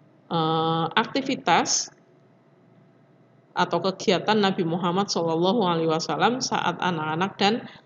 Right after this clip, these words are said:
remaja. Nah, itu semua tadi materi yang akan kita pelajari di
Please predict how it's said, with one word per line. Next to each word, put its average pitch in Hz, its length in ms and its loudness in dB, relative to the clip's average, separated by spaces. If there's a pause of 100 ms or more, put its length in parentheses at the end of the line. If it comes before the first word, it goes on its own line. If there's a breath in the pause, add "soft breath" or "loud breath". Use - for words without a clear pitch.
(160)
remaja. 147 720 -6 (480 soft breath)
Nah, 160 240 -4 (480)
itu 233 240 4
semua 208 320 4
tadi 202 640 2
materi 196 480 4
yang 208 160 4
akan 196 240 0
kita 185 240 -2
pelajari 175 560 0
di 247 640 2